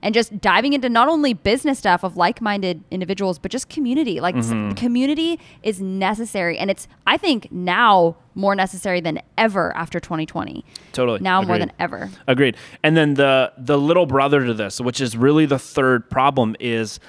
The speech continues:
Speaker 2: I don't have accountability to keep me on track, which is a result of not having community. You can't have accountability if you don't have community, obviously. So we see this all the time. I don't have the accountability to keep me on track. I don't care what you learn. I don't care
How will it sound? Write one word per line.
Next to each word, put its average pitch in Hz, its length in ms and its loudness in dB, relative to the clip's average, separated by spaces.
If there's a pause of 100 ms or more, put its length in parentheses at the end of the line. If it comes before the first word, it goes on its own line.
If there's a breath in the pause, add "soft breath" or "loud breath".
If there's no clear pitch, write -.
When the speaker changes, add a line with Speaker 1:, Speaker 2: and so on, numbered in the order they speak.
(220 loud breath)
Speaker 2:
I 127 80 2
don't 170 160 2
have 180 160 0
accountability 131 680 2
to 107 60 -8
keep 120 160 -10
me 120 80 -6
on 107 80 -6
track, 104 340 -4
which 151 240 0
is 180 140 2
a 160 80 4
result 135 460 0
of 120 80 0
not 120 180 2
having 113 220 -2
community. 107 440 -2 (400 soft breath)
You 123 80 -10
can't 127 180 -2
have 113 80 -4
accountability 107 920 -4
if 101 80 -10
you 110 60 -8
don't 101 80 -6
have 98 140 -12
community, 104 360 -2
obviously. 98 420 -10
So 143 200 0 (1120 loud breath)
we 147 180 2
see 185 160 0
this 156 140 0
all 139 180 0
the - 80 -12
time. 123 440 0 (140)
I 127 120 4
don't 175 140 2
have 151 220 0
the 147 100 4
accountability 127 640 0
to 113 60 -8
keep 135 160 -6
me 120 60 -4
on 117 80 -4
track. 117 280 -4
I 131 80 0
don't 196 160 2
care 185 160 2
what 131 240 0
you 147 80 2
learn. 117 420 -6 (520 soft breath)
I 123 140 2
don't 170 160 0
care 139 380 2